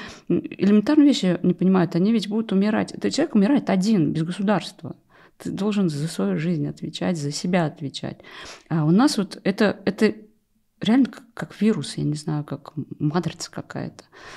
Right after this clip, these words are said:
И из неё не так. Просто я думала всегда, что я человек либеральный, что, м, что я вот как раз, да. Но нет, и со мной тоже это. Я с-, я сюда приехала, у меня,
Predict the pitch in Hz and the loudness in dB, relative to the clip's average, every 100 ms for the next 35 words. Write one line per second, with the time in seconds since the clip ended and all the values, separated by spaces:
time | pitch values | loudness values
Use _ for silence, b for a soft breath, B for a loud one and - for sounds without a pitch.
0 | B B B 175 180 175 214 247 254 233 | B B B 0 2 4 6 6 6 0
1 | 226 226 - 226 254 214 143 202 202 151 | 2 0 4 6 6 6 2 2 2 2
2 | - 160 170 160 139 131 180 - 185 185 | -2 -2 -2 -2 -6 -4 -2 -2 -4 -2
3 | 175 190 143 139 151 147 143 - 139 143 | 0 0 0 0 0 -2 -6 -10 -10 -10
4 | B B B B B B 160 151 147 151 | B B B B B B -2 0 2 0
5 | - - - - 165 - 202 185 277 226 | -2 -4 -10 -2 -2 4 6 8 8 8
6 | 247 - 175 196 240 156 - 165 - 190 | 4 2 2 4 2 2 0 2 4 6
7 | 190 214 262 - 156 151 160 - 180 185 | 8 8 6 6 2 4 2 0 -2 0
8 | 269 392 370 247 - 127 - - 202 240 | 0 -2 -2 -4 -4 -12 -10 0 2 4
9 | 220 220 214 196 220 226 294 214 202 196 | 4 4 2 0 0 2 2 2 4 4